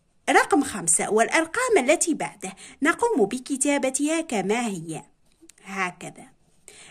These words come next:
رقم العشرات والوحدات نكتب صفر، صفر.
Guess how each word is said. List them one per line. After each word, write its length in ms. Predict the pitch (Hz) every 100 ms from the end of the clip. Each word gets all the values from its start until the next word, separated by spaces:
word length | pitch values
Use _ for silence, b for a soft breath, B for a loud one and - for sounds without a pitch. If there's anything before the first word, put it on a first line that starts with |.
| B
رقم 360 | 247 392 427 381
العشرات 840 | 240 233 - 208 170 160 - -
والوحدات 920 | 254 381 415 214 - - - 196 285 - b b
نكتب 340 | 202 202 - -
صفر، 400 | - 220 226 339 - _ _ -
صفر. 380 | - 160 160